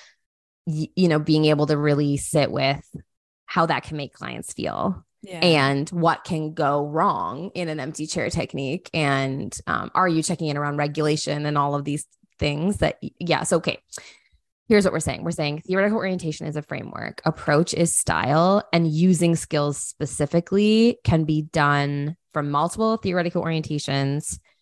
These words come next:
Speaker 1: but we need to be intentional about using them.
Speaker 2: Yeah, well, and we're getting semantic, right? But
Speaker 1: I
Speaker 2: it's
Speaker 1: know.
Speaker 2: like C B T is both a theoretical orientation and a set of skills.
Speaker 1: And a set of skills. Yes, exactly.
Speaker 2: And we use the same language to talk about both, but it is different.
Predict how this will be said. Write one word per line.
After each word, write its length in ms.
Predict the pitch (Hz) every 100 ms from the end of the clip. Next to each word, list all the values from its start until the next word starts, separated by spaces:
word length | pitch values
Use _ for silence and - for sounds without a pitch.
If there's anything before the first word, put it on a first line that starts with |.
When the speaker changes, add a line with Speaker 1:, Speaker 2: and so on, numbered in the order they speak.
| _ _ -
Speaker 1:
but 120 | 151
we 80 | 151
need 140 | 151 147
to 60 |
be 160 | 147 143
intentional 680 | 151 151 - 139 - 147 143
about 520 | 160 151 - - - -
using 420 | - - - - -
them. 160 | - 196 _ _ _ _ - _ _ _
Speaker 2:
Yeah, 260 | 349 330 233
well, 160 | 240 294
and 320 | 285 247 190
we're 120 | 240
getting 200 | 226 185
semantic, 640 | - 170 156 156 - 139
right? 220 | - 143 143
But 140 | 156
Speaker 1:
I 40 |
Speaker 2:
it's 80 | 165
Speaker 1:
know. 360 | 156 143 135 143
Speaker 2:
like 60 | -
C 200 | - 240
B 160 | 226 247
T 180 | 240 220
is 120 | 185
both 200 | 185 180
a 40 |
theoretical 440 | 170 175 165 175 170
orientation 640 | 160 156 170 170 185 185 -
and 160 | 165
a 40 | -
set 180 | -
of 80 | -
skills. 320 | - - -
Speaker 1:
And 100 | 156 147
a 60 |
set 160 | - 90
of 80 | 196
skills. 340 | - - -
Yes, 200 | - -
exactly. 280 | - - 208
Speaker 2:
And 80 | 214
we 120 | 220
use 240 | 220 226
the 60 | 196
same 280 | 202 190 180
language 360 | 160 170 196
to 60 | 180
talk 200 | 180 156
about 200 | 156 170
both, 300 | 156 226 -
but 100 | 180
it 100 | 175
is 160 | 160 160
different. 420 | - - - -